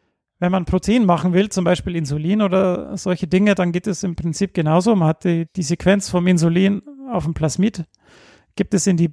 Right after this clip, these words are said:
in das Bakterium, lasst es wachsen und schaut denen im Prinzip dabei zu, wie es Insulin macht. So der einfache Fall, <laughs> äh, oder der Optimalfall.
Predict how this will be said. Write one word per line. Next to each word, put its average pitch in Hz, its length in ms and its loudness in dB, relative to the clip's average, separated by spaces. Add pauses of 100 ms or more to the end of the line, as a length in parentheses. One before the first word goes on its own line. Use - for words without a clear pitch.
in 180 140 -2
das 160 140 -4
Bakterium, 196 840 0
lasst 175 240 0
es 135 100 0
wachsen 180 420 -2
und 170 300 -8
schaut 170 240 -2
denen 175 260 -2
im 180 180 -8
Prinzip 170 360 -4
dabei 156 220 0
zu, 190 220 0
wie 170 80 2
es 156 140 -4
Insulin 156 380 0
macht. - 320 -8 (1000)
So 175 300 4
der 165 160 2
einfache 160 380 0
Fall, 170 240 2
<laughs> - 1120 -2
äh, 165 160 0
oder 156 200 0
der 156 120 -2
Optimalfall. 165 680 0